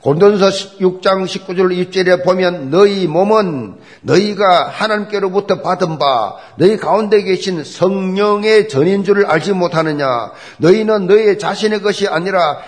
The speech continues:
값으로 산 것이 되었으니 그런즉 너희 몸으로 하나님께 영광을 돌리라. 네 몸이 성전이다. 네 몸으로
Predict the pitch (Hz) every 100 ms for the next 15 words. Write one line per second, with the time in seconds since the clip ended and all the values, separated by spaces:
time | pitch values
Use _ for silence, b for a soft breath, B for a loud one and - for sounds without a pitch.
0 | B 180 196 - 220 208 - 220 226 226
1 | 220 202 214 202 202 202 190 135 208 180
2 | 160 - - 185 208 226 185 147 190 262
3 | 233 196 233 233 B B - - 190 160
4 | 151 143 202 220 214 - 139 139 180 202
5 | 202 - 135 127 110 - 98 98 87 69
6 | 73 - _ 165 185 123 165 233 254 320
7 | - 147 143 151 147 147 135 127 120 135
8 | 170 160 180 226 247 233 247 214 B